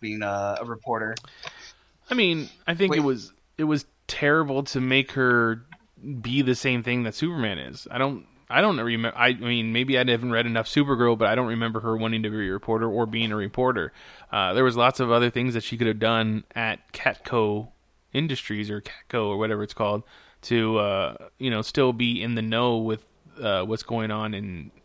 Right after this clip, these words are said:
Speaker 2: in the news so that she can be where she needs to be. And, uh, this also led to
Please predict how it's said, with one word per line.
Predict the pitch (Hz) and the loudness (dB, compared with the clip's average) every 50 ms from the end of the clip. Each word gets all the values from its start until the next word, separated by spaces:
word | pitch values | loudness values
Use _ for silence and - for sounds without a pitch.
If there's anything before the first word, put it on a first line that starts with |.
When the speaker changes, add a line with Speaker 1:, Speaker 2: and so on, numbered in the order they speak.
| _ | _
Speaker 2:
in | - 104 107 107 104 | -10 -10 -8 -8 -8
the | 104 104 | -8 -4
news | 107 113 151 180 165 127 110 107 107 | 0 4 4 6 6 4 2 0 -2
so | - - 110 104 | 0 0 2 2
that | 107 98 98 - - _ _ - - - - - _ | 2 0 -2 -2 -4 _ _ -20 -20 -20 -20 -20 _
she | - - - 120 | -10 -8 -6 -4
can | 110 - 113 107 | -2 -2 0 2
be | 113 117 | 2 2
where | 117 113 113 113 | 2 2 0 0
she | - - 113 | -2 -4 -6
needs | 107 104 104 | -6 -6 -8
to | 101 104 101 | -10 -10 -4
be. | 104 127 139 123 95 - - _ - - _ _ _ _ _ _ _ _ _ - | 0 0 0 0 0 -4 -8 _ -20 -20 _ _ _ _ _ _ _ _ _ -4
And, | 120 113 110 107 107 107 107 | 0 0 2 2 0 0 0
uh, | 101 95 90 92 87 78 71 69 - - 87 - | 0 0 0 0 0 -2 -4 -6 -10 -14 -18 -12
this | 147 131 123 135 135 143 | 0 4 4 4 4 4
also | 127 135 135 - 131 | 2 2 0 0 0
led | 117 117 117 123 135 131 117 | 0 4 4 4 4 2 0
to | - - 123 117 113 113 113 107 107 107 113 123 | -2 0 0 2 2 2 0 0 0 -2 -4 -8